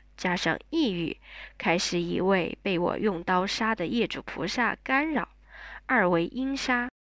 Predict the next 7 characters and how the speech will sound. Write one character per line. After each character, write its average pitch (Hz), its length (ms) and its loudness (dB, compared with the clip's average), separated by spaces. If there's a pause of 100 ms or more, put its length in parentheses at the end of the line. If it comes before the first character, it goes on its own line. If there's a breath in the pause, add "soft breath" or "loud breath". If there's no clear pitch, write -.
(1800)
再 247 240 2
加 262 280 0
上 254 360 2
一 190 160 -6
个 202 180 -2
伤 269 380 0
杀， 247 380 -2